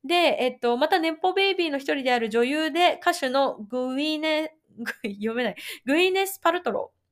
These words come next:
が、その同じInstagramの投稿に、「えー、これ私も欲しいかも」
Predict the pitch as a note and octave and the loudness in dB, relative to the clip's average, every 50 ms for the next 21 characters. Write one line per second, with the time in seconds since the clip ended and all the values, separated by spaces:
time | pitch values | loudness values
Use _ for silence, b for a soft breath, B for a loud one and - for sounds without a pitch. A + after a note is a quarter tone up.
0 | _ _ _ - A#3 D4+ E4+ F4+ E4+ C#4+ B3 G3+ - - - - A#3 A3+ A3 G#3+ | _ _ _ -4 0 2 4 4 4 4 4 2 2 -2 -4 -6 -4 -2 -2 -2
1 | - A#3+ A#3+ A#3 A3 A3 A3+ A#3 A#3 A#3 A3+ - A3+ A3 A#3 A3 G3 F3+ F3+ F3 | -2 -2 -2 -4 -2 -4 -4 -4 -4 -4 -4 -4 -2 -2 -2 -2 -4 -6 -8 -6
2 | G#3+ G#3 G#3 - A3+ A#3 B3 D4 F4+ F#4+ F4+ F4 B B B B B B - D4 | -8 -8 -6 -6 -6 -6 -4 -4 -2 -4 -4 -4 B B B B B B 2 4
3 | D4+ D4+ D4+ D4+ D4+ D4+ - C#4 C#4 C#4 C#4 C#4 D4+ - - D#4+ F4 E4 E4 - | 4 6 6 4 4 2 2 2 2 2 2 0 -4 -4 -2 -2 -2 -2 -2 -4
4 | - E4+ C#4+ - C4 B3+ D4+ D4+ - - | -4 -4 0 0 2 2 2 2 2 0